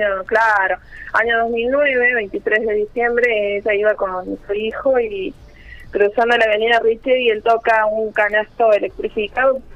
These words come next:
ahí estaba agarrado con un, con un alambre a un cartel luminoso que estaba electrificado y ahí se llevó una de tantas vidas.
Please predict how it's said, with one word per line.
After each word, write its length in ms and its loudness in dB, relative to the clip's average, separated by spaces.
ahí 180 -2
estaba 380 -2
agarrado 500 2
con 240 -4
un, 180 -4
con 180 2
un 140 0
alambre 540 2
a 60 2
un 80 -6
cartel 440 0
luminoso 680 -2
que 140 2
estaba 260 2
electrificado 960 0
y 100 0
ahí 280 -2
se 120 -6
llevó 320 2
una 400 2
de 80 0
tantas 440 -2
vidas. 340 -2